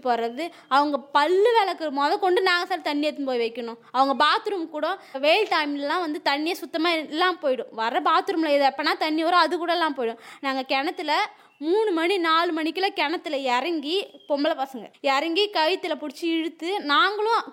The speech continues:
கிணத்து பக்கத்துலயே இருட்டுலயே உட்காந்து குளிச்சுட்டு, இவங்களுக்கு பாத்ரூம்ல எடுத்துன்னு வந்து நாங்க தண்ணி ஊத்துவோம் சார்.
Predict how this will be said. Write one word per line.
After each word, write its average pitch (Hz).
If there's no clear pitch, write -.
கிணத்து 349
பக்கத்துலயே 330
இருட்டுலயே 381
உட்காந்து 330
குளிச்சுட்டு, 320
இவங்களுக்கு 349
பாத்ரூம்ல 339
எடுத்துன்னு 285
வந்து 370
நாங்க 320
தண்ணி 285
ஊத்துவோம் 240
சார். 220